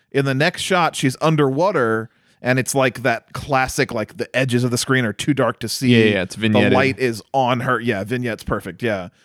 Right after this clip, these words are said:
Speaker 1: The light is on her. She's trying to swim up against, like, w-, you know, confusion and whatnot. The B F G is clipped to her hip and hanging.
Speaker 2: Well, it was also clipped to her when she got pushed through the portal. I saw that.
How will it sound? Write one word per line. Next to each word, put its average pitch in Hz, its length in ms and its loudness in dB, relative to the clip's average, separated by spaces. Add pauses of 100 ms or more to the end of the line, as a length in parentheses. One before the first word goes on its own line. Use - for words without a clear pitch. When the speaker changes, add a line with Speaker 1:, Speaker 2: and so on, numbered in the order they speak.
(160)
Speaker 1:
The 113 60 -8
light 135 160 2
is 123 100 -4
on 139 260 0
her. 131 440 2 (320)
She's - 240 -6
trying 143 240 0
to 127 80 0
swim 147 360 0
up 139 380 0
against, 127 520 -6
like, 113 240 -2
w-, 143 500 -8
you 147 80 4
know, 120 160 0
confusion 135 580 0
and 120 100 0
whatnot. 117 420 -2 (560)
The 170 80 -6
B 196 180 2
F 160 100 0
G 202 180 -4
is 151 140 2
clipped - 360 -2
to 170 80 4
her 147 140 2
hip 160 320 0
and 117 140 -4
hanging. 120 540 -2 (1200)
Speaker 2:
Well, 185 460 2
it 175 100 4
was 185 320 4
also 165 260 2
clipped 147 260 0
to 143 80 4
her 127 160 6
when 117 160 2
she 120 140 -2
got 113 200 2
pushed - 220 0
through 110 180 0
the 95 60 -8
portal. 95 360 0
I 117 60 0
saw 117 260 0
that. 95 260 -8